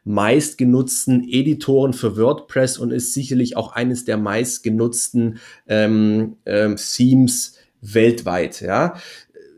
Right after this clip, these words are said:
Du kannst mit diesem Theme wirklich alles realisieren, was man sich nur vorstellen kann und kannst wirklich, ähm, deine Website bis in den letzten Pixel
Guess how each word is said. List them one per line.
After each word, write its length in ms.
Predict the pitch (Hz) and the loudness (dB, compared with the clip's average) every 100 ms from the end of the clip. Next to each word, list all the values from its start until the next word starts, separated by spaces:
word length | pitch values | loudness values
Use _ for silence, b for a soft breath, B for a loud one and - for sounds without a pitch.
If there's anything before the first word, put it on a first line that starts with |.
| 90 _ _ | _ _ _
Du 80 | 131 | -8
kannst 400 | 131 147 208 - | 0 2 2 2
mit 200 | 175 - | 2 2
diesem 240 | 165 160 | 0 2
Theme 680 | - - 156 180 202 185 - _ | -2 -4 -2 0 0 -2 -6 _
wirklich 760 | 117 151 165 170 175 175 - _ _ _ _ _ _ _ | 0 0 2 0 0 -2 -12 _ _ _ _ _ _ _
alles 640 | 107 135 196 185 - - - _ - | -2 2 4 2 -4 -12 -16 _ -4
realisieren, 760 | 107 143 147 120 123 165 156 | 2 4 4 2 2 2 2
was 200 | 123 - | 0 0
man 160 | 139 120 | -2 -2
sich 160 | 123 | -4
nur 120 | 131 117 | -2 -4
vorstellen 580 | - 123 143 156 139 | 0 0 2 -2 -2
kann 280 | 123 127 143 | -2 -4 -2
und 400 | - 113 - - | -4 -6 -10 -18
kannst 380 | - 123 135 - | -6 -6 -4 -4
wirklich, 440 | 127 131 139 131 B B B B | -4 -2 -4 -4 B B B B
ähm, 240 | 123 120 117 | 2 4 6
deine 240 | 117 113 | 4 4
Website 440 | 127 - 143 127 | 2 2 2 2
bis 160 | 147 143 | 2 0
in 140 | 135 | 0
den 200 | 127 123 | 2 4
letzten 640 | 120 117 135 - - 139 - | 4 4 2 -2 -4 -4 -4
Pixel 640 | - 147 - 151 151 156 | -2 -2 -2 4 4 4